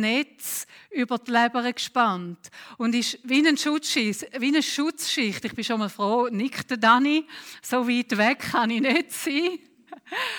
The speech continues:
Und die hat auch eine Funktion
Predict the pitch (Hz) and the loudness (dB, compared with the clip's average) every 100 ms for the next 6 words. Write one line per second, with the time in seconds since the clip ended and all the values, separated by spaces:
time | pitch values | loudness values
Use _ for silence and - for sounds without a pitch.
0 | - - 311 - 285 294 - - _ _ | -10 -10 -10 0 4 4 0 -14 _ _
1 | _ _ _ - 320 320 320 - 254 311 | _ _ _ -2 2 4 2 4 4 4
2 | 349 339 294 - - 247 240 262 311 | 2 -2 -2 -4 -6 0 2 4 2